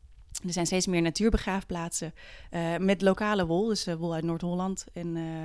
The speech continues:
soms wat verder weg, maar in principe gewoon Noord-Hollandse wol van verschillende schapen. Ehm, want natuurbegraafplaatsen, daar mag je niet met synthetische, eh, textiel de grond in. En wol composteert, dus het is natuurlijk ook een mooi product om mee in begraven te worden.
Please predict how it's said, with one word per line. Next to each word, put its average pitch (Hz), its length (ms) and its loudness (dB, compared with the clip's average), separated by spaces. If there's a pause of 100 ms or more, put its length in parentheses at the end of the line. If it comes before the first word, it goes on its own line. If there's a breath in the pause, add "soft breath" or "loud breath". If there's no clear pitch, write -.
(160)
soms - 260 -8
wat 147 120 -10
verder 143 180 -8
weg, - 180 -8
maar 156 160 -4
in 156 80 -4
principe - 360 -6
gewoon 160 200 -2
Noord-Hollandse 165 500 -2
wol 208 260 2 (600 soft breath)
van - 180 -4
verschillende 190 360 2
schapen. 233 460 2 (500)
Ehm, 185 580 2
want 208 200 2
natuurbegraafplaatsen, 202 720 0
daar 190 80 0
mag 190 120 -2
je 185 500 0
niet 208 240 2
met 190 220 -2
synthetische, 175 960 0
eh, 160 540 -4 (120)
textiel 214 360 -2
de 185 60 2
grond 214 280 -2
in. 175 220 0 (460 soft breath)
En 185 120 0
wol 226 140 10
composteert, 196 640 0
dus 165 120 -4
het 175 80 -8
is 185 80 -8
natuurlijk - 200 -4
ook 208 40 -4
een 220 60 -2
mooi 170 120 0
product 160 300 -4
om 175 100 -2
mee 165 160 0
in 180 120 0
begraven 190 400 -4
te 156 100 -6
worden. 160 280 -4